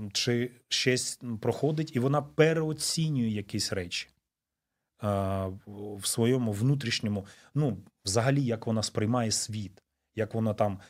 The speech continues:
дивиться, е, на щось. Це, е, ну, це така внутрішня переоцінка, і це теж впливає. Тому, е, це такий, я,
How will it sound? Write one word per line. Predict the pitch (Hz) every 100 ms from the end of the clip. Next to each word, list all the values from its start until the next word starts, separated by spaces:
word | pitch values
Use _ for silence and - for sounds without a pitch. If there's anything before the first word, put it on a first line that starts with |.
| _ _
дивиться, | 101 127 120 107 113 101 98 -
е, | 113 101
на | 101 107
щось. | - 104 - -
Це, | - 147 151 151 - _ _ _ -
е, | 117 117 113
ну, | 113 135
це | 135 139
така | 139 135
внутрішня | 107 143 139 120 117
переоцінка, | 107 110 107 175 90 -
і | -
це | 117 135
теж | - 120 -
впливає. | - 95 87 78 _ _ _ _ _ -
Тому, | 143 160 196 220 214 _ _ -
е, | 120
це | 110 - 196
такий, | 170 165 190 202 175 -
я, | 123 135